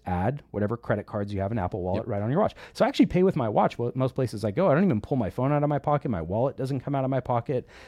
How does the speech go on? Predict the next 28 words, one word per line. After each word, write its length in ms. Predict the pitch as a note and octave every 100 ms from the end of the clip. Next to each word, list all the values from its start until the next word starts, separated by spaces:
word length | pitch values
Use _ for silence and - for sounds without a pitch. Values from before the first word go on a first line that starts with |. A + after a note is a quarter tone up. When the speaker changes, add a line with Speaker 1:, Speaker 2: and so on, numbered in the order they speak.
| -
Speaker 1:
I 80 | -
pretty 200 | C#3+ D#3+
much 260 | D#3+ B2+ C3
just 200 | C3 G2+
double 240 | A#2+ C#3
tap 220 | B2+ C#3
my 140 | A2 A#2
watch 340 | A#2 A#2 - -
and 160 | G#2
then 160 | G2 F#2
press 260 | - B2
it 80 | -
down 160 | - F2
to 60 |
pay. 260 | E2+ F#2+ A1+ - - - - _ _ - _
What 140 | D3
if 80 | D3
somebody 220 | - B2+
steals 280 | G#2 - F2+
my 140 | F2 D#2+
watch? 400 | F2+ - - - - _ _ - _ _
Speaker 2:
Well, 100 | D2+
it's 140 | -
locked. 320 | D2 F2 - -
Speaker 1:
It's 140 | - B2
Speaker 2:
It's 40 |
Speaker 1:
locked. 280 | D3 G#3 -
Speaker 2:
encrypted. 120 | -